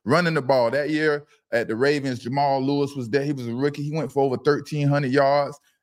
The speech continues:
And I, they had Priest Holmes too, but Priest Holmes was getting older and all that stuff. So what do y'all think about that part? 'Cause I think the Cleveland Browns are right along, right there with the two thousand Baltimore Ravens. They play the same caliber football,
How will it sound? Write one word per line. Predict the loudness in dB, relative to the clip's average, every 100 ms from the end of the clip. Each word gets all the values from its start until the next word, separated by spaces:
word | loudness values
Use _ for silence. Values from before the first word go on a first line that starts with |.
| -4
And | -2
I, | -2 0
they | 2
had | 2 0
Priest | -4 0
Holmes | 0 0 -2
too, | -2 0
but | 2 0
Priest | -2 -6 -2
Holmes | -2 -2
was | -4
getting | -4 -2
older | 2 2 0
and | -4
all | -2 -2
that | -4
stuff. | 0 2 2 -4 _ -20 -12 0
So | 2 2 0 -12 _
what | 0
do | 4
y'all | 6 4
think | 2 -2 -2
about | 0 0 2
that | -4 -4
part? | -2 -2
'Cause | 0
I | -2 -2
think | 0 0 0
the | -6
Cleveland | -4 -2 -2 -4
Browns | -6 -6 -8 -10 -14 -18 -20 _ _ -2
are | 0 0 0
right | 2 4 2
along, | 0 0 0 0
right | 0 0 0
there | 0 2 0 -6 _
with | 0 2
the | 4 2 0
two | -6 -2
thousand | 0 2 0 0 0
Baltimore | 2 0 0 0 2 2
Ravens. | 2 2 -2 -2
They | -4
play | 0 -2
the | -2
same | -4 -2 -2 -2
caliber | -2 0 0 -2
football, | -2 -2 -2 -2 -2